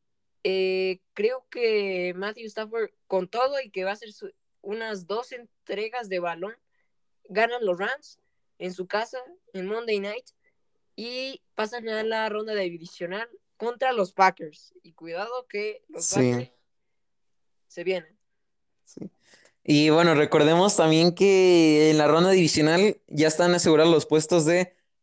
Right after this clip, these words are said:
Speaker 2: los Packers, como decías, y los Titans. Ellos van a esperar al que quede en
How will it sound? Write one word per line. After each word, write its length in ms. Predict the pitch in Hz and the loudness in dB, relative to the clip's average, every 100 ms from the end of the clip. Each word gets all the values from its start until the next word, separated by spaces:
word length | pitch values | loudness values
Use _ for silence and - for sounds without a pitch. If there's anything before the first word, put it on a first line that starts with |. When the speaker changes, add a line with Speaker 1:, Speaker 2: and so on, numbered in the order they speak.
| _ | _
Speaker 2:
los 200 | 143 135 | -2 0
Packers, 360 | 160 170 190 | 2 4 2
como 160 | - 156 | 4 4
decías, 640 | 139 139 165 185 196 - - | 4 4 4 6 4 0 0
y 220 | 170 175 | 2 4
los 240 | 165 - | 4 2
Titans. 540 | 151 170 175 135 123 - _ _ | 2 2 2 2 0 -6 _ _
Ellos 240 | - 160 170 | 0 2 4
van 140 | 170 | 4
a 40 | 175 | 2
esperar 440 | 175 156 147 156 | 0 2 4 4
al 500 | 165 160 151 147 139 | 4 4 4 2 0
que 140 | - 135 | -4 -2
quede 300 | 160 165 170 | 2 4 4
en 200 | 165 | 0